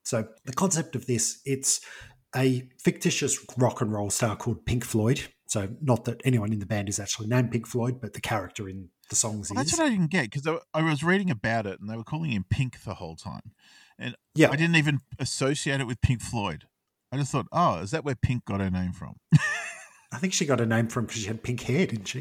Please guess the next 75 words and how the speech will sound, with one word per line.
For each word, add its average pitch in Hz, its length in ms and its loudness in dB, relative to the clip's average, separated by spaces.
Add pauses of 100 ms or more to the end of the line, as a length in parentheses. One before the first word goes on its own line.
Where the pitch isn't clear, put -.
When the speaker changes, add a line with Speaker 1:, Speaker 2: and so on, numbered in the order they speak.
Speaker 2:
No, 107 140 4
Speaker 1:
But 104 80 0
Speaker 2:
she - 80 -4
got 120 180 -4
Speaker 1:
no, 139 100 0
Speaker 2:
pink 101 100 -2
Speaker 1:
I 123 60 0
don't 170 120 2
Speaker 2:
because 175 100 -2
Speaker 1:
think 147 120 -4
Speaker 2:
no, 113 200 6
I 117 80 2
remember 123 320 2
she, 127 300 0
she - 120 0
was 117 180 6
pink 131 240 4
because 113 280 -2
she - 140 -2
used 98 100 0
to 87 60 -2
get 175 120 -2
embarrassed 90 420 0
and 92 80 -4
get 87 120 -10
very 90 240 -10
red, 80 300 -14 (220)
and - 140 -6
they 82 80 -4
used 87 160 -8
to - 60 -16
pick - 240 -14
on 85 80 -2
Speaker 1:
Okay. 82 160 -6
Speaker 2:
her - 20 -10
for 78 140 -14
it, - 100 -18
so - 140 -10
she 78 260 -6
owned - 200 -8
it. - 60 -20 (360)
But 113 100 0
anyway, 90 320 2 (100)
I 90 100 0
know 90 180 2 (180)
way 101 140 0
too 95 140 -4
much 90 180 -4
about - 180 -8
Pink 101 220 0
and 92 80 0
not 92 80 0
enough 92 180 -2
about 87 200 -10
Pink 95 200 -6
Floyd. 196 280 -6 (260)
But 131 100 2
yeah, 160 220 8
I 117 80 2
never 147 220 0
even 135 200 -2
put - 160 2
the 117 80 0
two 127 240 6
together 110 360 2
that 92 180 -4
it - 20 -4
was 95 140 -6
Pink 101 240 -2
Floyd 92 360 -2
and 87 140 -6
Pink. - 240 -8 (180)
I 90 40 -10
was 92 100 -10
like, 87 140 -12